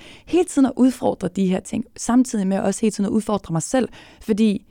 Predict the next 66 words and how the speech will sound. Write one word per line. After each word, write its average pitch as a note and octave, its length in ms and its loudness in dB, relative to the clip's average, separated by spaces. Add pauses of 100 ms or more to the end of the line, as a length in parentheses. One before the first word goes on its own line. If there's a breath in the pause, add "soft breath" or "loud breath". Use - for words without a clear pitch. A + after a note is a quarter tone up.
(600 soft breath)
man A3 220 2
bliver A3 160 2
jo G#3 140 4
hurtigt G#3+ 360 2
også G#3 240 0
sådan G3+ 220 0
godt G#3+ 200 -2
tilpas - 640 -2
et G#3+ 120 2
eller G3+ 160 0
andet G3 160 2
sted, G3+ 220 -2
hvor G3 140 2
man F#3+ 140 2
tænker, F#3 280 -2
"Nu, A3+ 420 0
nu B3 380 0
har F#3+ 140 -4
jeg - 120 -2
det F3 60 -4
jo F3 80 -2
rigtig F#3+ 300 -4
fint, A#3+ 320 0
og F#3 120 -4
jeg A#3 80 -8
er A#3+ 40 -4
nået G3 240 -4
til - 100 -8
et E3 60 -6
sted," F#3+ 380 -2
og F3+ 80 -6
det F3 100 -6
ene F#3+ 100 -4
og - 60 -6
det - 60 -4
andet. F#3+ 140 -2 (560 loud breath)
Og A#3+ 100 2
så C4 100 0
blive B3 200 2
ved D#4 100 6
med E4 120 4
hele A3+ 180 4
tiden G#3 200 0
at F3+ 60 2
udfordre - 420 -2
sig - 120 -6
selv, - 240 -4
og - 120 -4
det C#4 180 4
synes A#3 220 0
jeg G#3 100 -2
så - 120 -2
også, F3+ 160 -2
at F#3+ 100 -6
det G3 80 2
sport - 360 -2
kan G3 100 0
gøre, F3+ 320 0
fordi F#3 360 0 (580 soft breath)
det G3+ 100 6
hele G#3+ 220 4
tiden F#3+ 240 0
stiller F#3 240 -4
krav F#3+ 280 0
om E3+ 120 2
resultater. - 560 -6